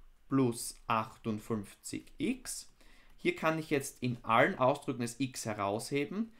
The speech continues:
also bleibt x mal zwei x Quadrat minus zwanzig x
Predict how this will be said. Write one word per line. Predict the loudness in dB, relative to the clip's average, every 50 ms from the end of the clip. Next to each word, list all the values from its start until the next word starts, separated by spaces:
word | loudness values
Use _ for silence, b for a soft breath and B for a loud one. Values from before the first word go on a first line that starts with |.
| B B B B
also | B -4 -2 -2 -4
bleibt | -2 0 2 2 2 0 -4 -12 -8
x | -8 -8 -8 -8 -12 -10 -10 -10 -10 -6
mal | -4 0 2 4 4 6 4 4 2 0 -4 -8 -18 -20 -20 -20 -20 -20 -20 -20 _ -10
zwei | -8 -8 -6 0 2 4 4 6 4 4 0 -2 -8 -16 _ -4
x | -4 -4 -4 -4 -8 -8 -8
Quadrat | -8 -8 -10 -10 -8 -4 0 0 2 0 0 -2 -10 -20 -20 -20 -20 -20 b b b b b b b b -6
minus | -2 0 2 4 4 4 2 0 -2 -4 -8 -10 -12 -14 -16 _ _ _ _ -20 -20 -20 -20 _
zwanzig | -14 -8 -2 0 0 0 0 -4 -8 -10 -10 -10 -10 -12 -16 -20 -10
x | -8 -6 -6 -6 -8 -12 -16 -14 -14 -14 -16